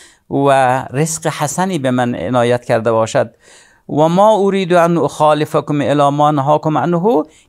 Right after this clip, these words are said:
ان ارید الا الاصلاح." اون نکته مورد نظر من این است که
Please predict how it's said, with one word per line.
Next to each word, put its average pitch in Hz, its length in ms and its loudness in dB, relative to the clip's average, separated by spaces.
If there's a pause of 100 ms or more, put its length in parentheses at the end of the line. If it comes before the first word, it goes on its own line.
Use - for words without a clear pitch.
(160)
ان 277 280 4
ارید 165 720 0
الا 202 440 0
الاصلاح." 147 960 -2 (180)
اون 127 240 -4
نکته 127 320 -4
مورد 117 300 -4
نظر 107 320 -2
من 156 140 -4
این 143 200 -2
است 101 200 -6
که 95 180 -10